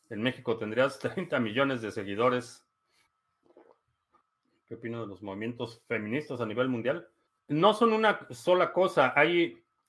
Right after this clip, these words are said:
hay muchos movimientos que, que realmente están dem-, que tienen demandas legítimas.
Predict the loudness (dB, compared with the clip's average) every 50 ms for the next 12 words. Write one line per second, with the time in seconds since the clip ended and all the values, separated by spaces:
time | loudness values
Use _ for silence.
0 | _ -8 -4 -2 -2 0 0 -2 -2 -2 -2 0 0 0 0 -2 -2 -6 -8 -10
1 | _ _ _ -20 -20 -18 -10 -2 -2 0 2 4 4 2 4 4 2 2 2 0
2 | -4 0 2 4 6 6 6 4 2 2 2 0 -2 -4 -4 -6 -8 -2 -2 -2
3 | -2 -2 -2 0 2 4 6 6 4 4 2 0 -4 -4 0 2 2 2 2 0
4 | -2 -2 -4 -4 -4 -4 -4 -4 -4 -6 -8 -10 -16 -18 -16 -16 -10 -4 -2 -2
5 | -2 -2 -4 -6 -12 -12 -10 -12 -12 -10 -6 -6 -2 0 0 2 2 2 2 4
6 | 4 4 4 4 0 0 -2 -4 -6 -6 -8 -6 -6 -4 -6 -6 -8 -10 -20